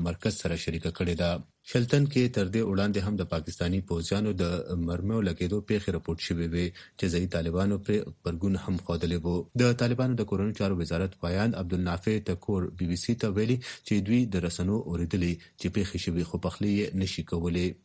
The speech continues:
د امریکا غږ تر مخه تیره شپه د خوست ولایت په سپیرې ولسوالۍ کې هم د وزیرستاني کډوالو پر کیمپونو د پاکستان د هوایي بریدونو رپورټونه ورکړل شوي دي. ځینو نورو سرچینو بیا د نوم نه خپرېدو په شرط امریکا غږ ته وویل چې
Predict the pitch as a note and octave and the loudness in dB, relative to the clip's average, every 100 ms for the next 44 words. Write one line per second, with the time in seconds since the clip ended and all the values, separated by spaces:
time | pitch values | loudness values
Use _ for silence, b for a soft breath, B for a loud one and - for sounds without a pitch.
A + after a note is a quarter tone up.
0 | _ G2+ G#2 A2 A2+ A#2 B2+ B2 A#2+ - | _ -2 0 2 2 2 0 2 0 -2
1 | - F2+ G2 A#2 - A#2+ B2 B B - | -2 2 2 2 2 2 0 B B 0
2 | C3 A#2+ - A2+ G#2 F#2 F2+ F#2+ _ A#2 | 2 2 2 2 2 2 -2 -8 _ -2
3 | A2+ G2 F#2+ G#2 F#2+ F2 - F#2 F#2 G#2+ | 0 0 2 0 -2 -4 -2 0 2 0
4 | F2+ F2 F2 F2 G2+ F#2 G#2+ F#2+ F2 E2+ | 0 -2 -2 -2 -2 -2 -2 0 0 0
5 | F2 - F2+ G2 F2 E2 G2+ G#2 F#2 E2+ | -2 -2 -2 0 -2 0 0 0 -2 -2
6 | - F2 F#2+ G#2 F2 E2+ E2 - G2+ F#2+ | -2 -2 0 0 0 -2 -4 -2 0 0
7 | E2+ E2 F2+ G2+ F2 E2+ A#2 A2 G#2+ B | -2 -2 -2 -2 -2 -2 0 0 -2 B
8 | B - G#2 A2+ G#2 A2 G2 - F2+ E2+ | B -2 0 0 2 2 2 0 -2 -2
9 | F2 E2+ - E2 E2 F2 D#2+ - - - | -2 -2 -2 0 0 0 0 -4 -20 -14
10 | - G2 B2 A#2+ A#2+ - G2 G#2 B2 G#2 | -6 2 4 4 2 0 2 4 4 2
11 | F#2 E2+ F#2+ G2+ G2 G#2 F#2+ F2 G2+ G#2 | 0 0 0 0 2 0 2 2 2 2
12 | G2 A#2+ - - E2+ D#2+ G2 F#2+ - G2+ | 2 0 -2 -4 -2 0 -2 -2 -2 -2
13 | F#2+ F2 E2 F2 F2+ F#2 - F2+ - G#2 | -2 -2 -2 -2 -2 -2 -2 -2 0 2
14 | A2+ A2 - - - | 0 0 -8 -18 -4